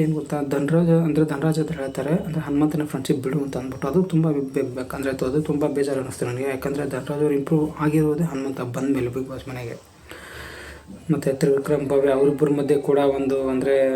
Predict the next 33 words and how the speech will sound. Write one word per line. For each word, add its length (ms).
ಏನಪ್ಪ 300
ರಿಲೇಷನ್‌ಶಿಪ್ 440
ಇರೋ 120
ಅದನ್ನು 300
ಕೂಡ 140
ಹೇಳ್ತಾರೆ. 300
ಮತ್ತು 200
ಉಗ್ರ 240
ಮಂಜು 200
ಮೋಕ್ಷಿತಾ 340
ಮತ್ತು 240
ಇವರು 200
ಗೌತಮಿ 340
ಅವ್ರ 160
ಬಗ್ಗೆ 200
ಇರುವಂಥದ್ದು 400
ಕೂಡ 180
ಸ್ವಲ್ಪ 280
ಕನ್ವರ್ಸೇಷನ್ 560
ಬರುತ್ತೆ 380
ಅಲ್ಲಿ. 140
ಆ, 40
ತುಂಬ 140
ತಪ್ಪು 360
ಮಾಡಿದ್ರು, 380
at 120
least 200
ಇನ್ನು 160
ಮುಂದೆ 220
ಆದರೂ, 160
ಆ, 20
ರಪ್ಪ 160
ನಮ್ಮ 160